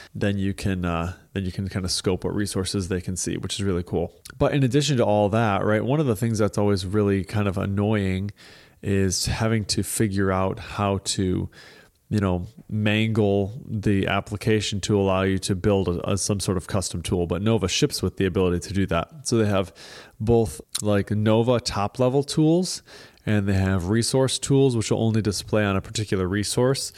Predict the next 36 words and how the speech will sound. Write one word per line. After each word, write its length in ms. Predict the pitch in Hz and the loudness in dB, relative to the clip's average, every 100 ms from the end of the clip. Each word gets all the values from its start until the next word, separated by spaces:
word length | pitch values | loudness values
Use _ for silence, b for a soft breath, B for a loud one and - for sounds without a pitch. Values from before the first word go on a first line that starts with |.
| B B B B - - | B B B B -20 -10
So 180 | - 123 | 0 4
what 80 | 127 | 4
I 100 | 151 | 4
did 160 | 127 | 2
is 80 | 113 | 2
I 80 | 113 | 0
created, 300 | - 123 110 | 2 2 4
like, 120 | 107 | 2
a 60 | 107 | 0
top 300 | - 95 - | 0 -2 0
level 200 | 95 90 | 0 -2
tool 280 | - 104 90 | -2 0 2
that 120 | 92 | 2
basically 440 | 110 104 110 107 | 2 2 0 0
just 260 | 101 104 98 | 2 0 2
gave 300 | 104 104 101 | 2 2 2
me, 320 | 107 101 92 B B B B _ _ - | 0 0 -2 B B B B _ _ -2
uh, 200 | 101 95 | 0 2
Laravel 720 | 98 107 113 113 110 107 - _ - | 4 4 4 4 2 0 -4 _ -8
A 180 | - 113 | 0 2
P 220 | - 120 | 2 2
I 240 | 113 104 107 | 4 4 2
dot 240 | 107 - | 2 0
P 140 | 110 113 | 2 2
H 200 | 110 - | 2 0
P, 220 | 113 107 | 2 4
which 220 | 107 - | 2 0
is 60 | 98 | 0
basically 420 | 104 - 107 101 | 0 0 0 2
just 180 | 101 104 | 2 0
a 60 | 110 | 2
routes 300 | 98 98 - | 2 2 0
file. 480 | 101 95 104 113 - | 0 2 0 -2 -6
It 80 | 107 | -4
gave 240 | 101 101 95 | 2 2 2
me 320 | 101 98 | 0 0